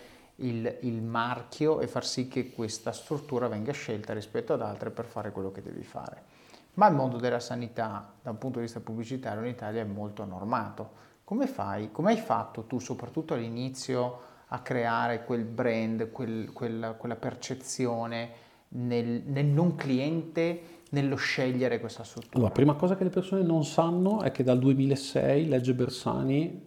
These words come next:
Speaker 2: eh, i vincoli del mondo sanitario sono limitatissimi. Eh, gli unici soggetti che stanno continuando a fare problemi sulla legge Bersani sono gli ordini dei medici, e gli ordi-, i vari ordini, ma, eh, sono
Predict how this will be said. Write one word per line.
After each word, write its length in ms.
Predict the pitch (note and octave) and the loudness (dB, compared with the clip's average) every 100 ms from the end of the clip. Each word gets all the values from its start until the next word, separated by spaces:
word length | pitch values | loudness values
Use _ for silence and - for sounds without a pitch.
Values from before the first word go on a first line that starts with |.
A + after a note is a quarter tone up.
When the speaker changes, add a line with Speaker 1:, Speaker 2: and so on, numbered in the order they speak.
| - | -10
Speaker 2:
eh, 300 | B2+ A#2+ A2 | -6 -4 -2
i 80 | C3 | 0
vincoli 640 | B2 D3+ D3 C#3+ A#2+ A#2 A#2 | 4 4 4 4 4 4 4
del 120 | A#2+ | 2
mondo 200 | C3 B2 | 0 0
sanitario 420 | - A#2 A2+ C3 | 0 -2 2 2
sono 200 | C#3+ C3 | 2 0
limitatissimi. 840 | A2 A2 G#2+ - - G2+ - - A2 - - - - - - | 0 0 0 -4 -6 -10 -8 -8 -8 -10 -20 -20 -20 -20 -4
Eh, 160 | - A#2 | 4 6
gli 140 | B2+ | 8
unici 280 | G3+ G#3+ F#3 | 8 8 4
soggetti 560 | D3+ C#3+ C3 C#3+ C#3+ D3 | 0 2 6 6 6 0
che 80 | - | -2
stanno 240 | - A#2+ | -2 -2
continuando 840 | A#2+ B2 B2 B2+ B2+ C3 B2+ A#2 - | 0 0 2 2 4 4 8 8 6
a 80 | A2+ | -2
fare 260 | - A2+ B2 | 6 6 6
problemi 520 | A#2+ A#2 A2+ A#2+ A#2 | 2 4 4 4 0
sulla 220 | - A#2+ | 0 2
legge 280 | A#2 A2 A2+ | 4 2 2
Bersani 500 | B2+ B2+ E3+ F3+ F#3+ | 0 -2 0 2 0
sono 260 | - A#2+ | 0 2
gli 120 | A#2 B2 | 4 6
ordini 380 | A#2+ A2+ G#2+ | 6 4 0
dei 140 | G#2 A2 | 0 0
medici, 560 | A2 A2+ A2 - D#3+ D3+ | 0 -2 -4 -4 -4 -2
e 120 | A2+ A2 | 0 0
gli 140 | G#2+ | 2
ordi-, 440 | A2 A#2 A#2 A#2+ B2 | 4 4 2 -2 0
i 60 | |
vari 300 | A#2+ A#2 A2+ | 8 8 8
ordini, 580 | G#2+ G#2 A2+ A2+ C3+ E3 | 6 6 4 0 0 -2
ma, 680 | D3 B2 A2+ A2+ - B2 A2+ | 0 2 2 2 2 0 2
eh, 40 | A2 | 0
sono 1200 | - - C3+ C#3+ C#3 C3+ C3 B2 A#2+ A#2+ A#2+ | -2 2 2 4 2 4 4 2 0 -2 -2